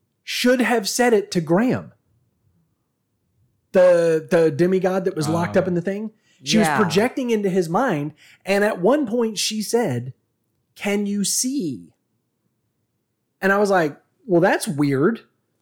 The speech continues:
Speaker 1: Did
Speaker 3: They
Speaker 1: they,
Speaker 3: should have said, "Can you hear
Speaker 1: did
Speaker 3: me?"
Speaker 1: they change the line and they forgot to change the title?
Speaker 3: <laughs>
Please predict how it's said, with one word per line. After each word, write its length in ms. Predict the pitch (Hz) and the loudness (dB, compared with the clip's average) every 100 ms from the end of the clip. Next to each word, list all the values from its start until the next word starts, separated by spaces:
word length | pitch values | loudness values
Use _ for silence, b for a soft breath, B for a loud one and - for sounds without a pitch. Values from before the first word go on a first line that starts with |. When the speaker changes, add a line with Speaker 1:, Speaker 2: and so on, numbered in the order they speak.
| _ - | _ -2
Speaker 1:
Did 120 | 185 | 2
Speaker 3:
They 40 | |
Speaker 1:
they, 160 | 185 170 | 4 4
Speaker 3:
should 100 | 151 | 2
have 80 | 151 | 0
said, 260 | - 135 - | -4 -6 -6
"Can 140 | 147 | -10
you 100 | 139 | -10
hear 140 | 131 175 | -4 2
Speaker 1:
did 140 | 170 | 4
Speaker 3:
me?" 80 | 185 | 4
Speaker 1:
they 60 | |
change 440 | 175 - 202 226 196 | 2 0 -2 -2 0
the 100 | 202 | 2
line 300 | 196 214 294 | 2 0 0
and 100 | 311 | 2
they 40 | |
forgot 220 | - 190 196 | 2 -2 -4
to 80 | |
change 300 | 185 214 214 190 | -6 -6 -4 -4
the 80 | |
title? 520 | 185 - 220 381 403 | -4 0 2 2 2
Speaker 3:
<laughs> 60 | - | -2